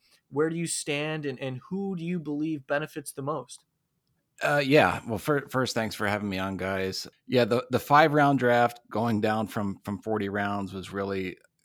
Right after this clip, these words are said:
Speaker 2: a, a tough pill to swallow. Not only that, but then the, the twenty thousand dollar cap on, uh, undrafted free agents, as opposed to that being, uh,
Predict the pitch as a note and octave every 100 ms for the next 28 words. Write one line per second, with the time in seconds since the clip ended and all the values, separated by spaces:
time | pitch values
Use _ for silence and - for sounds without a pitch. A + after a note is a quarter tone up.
0 | - F#2 - F#2+ - G#2 - - F#2+ F#2
1 | - F#2 F#2 F#2 G#2+ D3+ C3+ A2+ G2+ G2
2 | G2 - G#2 F#2 G2 G2 F#2+ F#2 - F#2
3 | - G#2 F#2+ G2+ F#2+ F#2 F#2 F#2 E2+ -
4 | F#2+ F2+ - - F#2 F#2 F2 E2+ _ _
5 | _ _ _ _ _ _ _ - F2 E2+
6 | - B2 A#2+ G#2+ G#2 F#2 A2+ G#2+ G#2+ G2+
7 | G#2+ G2 G2 F#2 - G2 G2 F2+ - F#2+
8 | F#2 F2+ F2 - - F#2 - F#2+ F2+ F2+
9 | - _ _ _ _ _ _ - C2 A#1+
10 | B1+